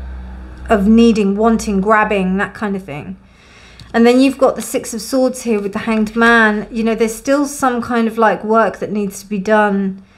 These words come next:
in the respect of, of emotional and thought patterns.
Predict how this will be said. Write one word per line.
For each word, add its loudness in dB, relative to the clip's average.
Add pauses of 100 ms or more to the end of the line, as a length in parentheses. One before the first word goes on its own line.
(220)
in 0
the 2
respect -4
of, -6 (460)
of -2
emotional 2
and -2
thought 0
patterns. -4